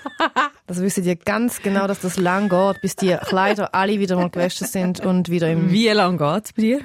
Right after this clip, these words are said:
Speaker 2: Es ist,
Speaker 1: Bis der Koffer auspackt
Speaker 2: es
Speaker 1: ist?
Speaker 2: kommt so fest drauf an. Jetzt bin ich ja,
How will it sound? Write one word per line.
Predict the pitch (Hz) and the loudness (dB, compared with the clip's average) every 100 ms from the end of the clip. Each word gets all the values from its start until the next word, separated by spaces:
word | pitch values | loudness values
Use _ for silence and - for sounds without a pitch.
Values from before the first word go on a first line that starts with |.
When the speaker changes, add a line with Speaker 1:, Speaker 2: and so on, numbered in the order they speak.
| - - - | -8 -20 -14
Speaker 2:
Es | 170 - | -10 -4
ist, | 175 - - | -4 -4 -4
Speaker 1:
Bis | 226 | -4
der | - | -2
Koffer | 226 226 254 | 0 0 0
auspackt | 247 - 240 - | -2 -2 -4 -2
Speaker 2:
es | |
Speaker 1:
ist? | 214 | 0
Speaker 2:
kommt | 202 196 - | 0 -2 -6
so | - - 202 | -10 -4 -2
fest | 202 202 | -2 -2
drauf | 185 180 | -4 -2
an. | 175 - | -2 0
Jetzt | 208 - | -2 -2
bin | 220 | 0
ich | 202 180 | 0 0
ja, | 170 | -2